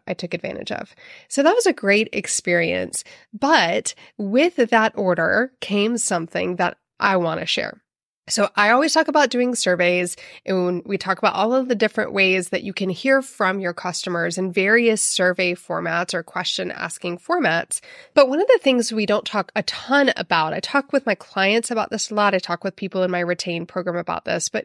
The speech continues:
you and I, we don't talk about this as much. And that is, how do we actually get people to complete surveys? You know, with our survey system that we use with Clawing Them students, our clients as well inside of Retain, we give them a survey process that actually walks them through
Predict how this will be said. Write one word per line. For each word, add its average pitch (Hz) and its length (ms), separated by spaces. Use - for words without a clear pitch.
you 403 160
and 339 80
I, 175 220
we 196 120
don't 226 200
talk - 200
about - 220
this - 160
as - 160
much. - 260
And 226 220
that 294 180
is, 226 260
how - 300
do 415 120
we 403 160
actually 330 280
get 202 260
people 208 300
to 185 60
complete 185 460
surveys? - 560
You 208 100
know, 196 80
with 208 380
our 190 500
survey 226 360
system 196 440
that 180 160
we 185 80
use 180 420
with 175 220
Clawing 180 280
Them 170 120
students, 180 400
our 185 80
clients 262 420
as 220 140
well 196 180
inside 196 400
of 180 120
Retain, 190 500
we 226 160
give 285 240
them 247 160
a 208 60
survey 196 340
process 185 800
that 202 200
actually 359 260
walks 214 360
them 214 140
through 208 320